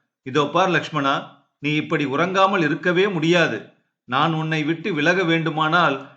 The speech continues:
நீ உன் தூக்கத்தை வேறொரு நபரிடம் பகிர்ந்து கொள். உன்னை விட்டுவிடுகிறேன்" என்கிறாள். உடனே லக்ஷ்மணன், "நீ என் மனைவி ஊர்மிளாவிடம் சென்று நான் கூறியதாய் என் தூக்கத்தையும் அவளையே எடுத்துக்கொள்ளச் சொல்.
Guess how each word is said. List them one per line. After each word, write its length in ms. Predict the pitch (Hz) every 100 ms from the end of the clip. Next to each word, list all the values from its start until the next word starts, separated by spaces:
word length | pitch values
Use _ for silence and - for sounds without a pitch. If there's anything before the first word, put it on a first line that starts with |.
| _ -
நீ 180 | 143
உன் 280 | 143 135 131
தூக்கத்தை 800 | 170 202 202 196 185 139 143 -
வேறொரு 640 | 120 135 180 214 202 190 156
நபரிடம் 500 | 143 170 180 170 196
பகிர்ந்து 420 | 156 170 175 156
கொள். 300 | 127 95 - _ _ _
உன்னை 320 | 147 160 143
விட்டுவிடுகிறேன்" 880 | 139 131 247 196 160 143 117 - -
என்கிறாள். 580 | 139 143 131 123 101 92 _ _ _ _
உடனே 420 | 127 135 147 185
லக்ஷ்மணன், 880 | 156 165 - 170 165 131 131 - _ _ _ _
"நீ 300 | 147 147 131
என் 220 | 135 135
மனைவி 400 | 123 156 196 196
ஊர்மிளாவிடம் 720 | 143 185 190 185 170 160 156
சென்று 640 | - 143 147 170 131 131 131
நான் 360 | 120 160 165 165
கூறியதாய் 680 | 175 175 160 165 151 135 135 - _
என் 320 | 131 135 180 196
தூக்கத்தையும் 720 | 196 185 208 202 175 185 208
அவளையே 580 | - 123 170 196 190 226
எடுத்துக்கொள்ளச் 640 | 170 160 175 165 151 143
சொல். 380 | 147 127 -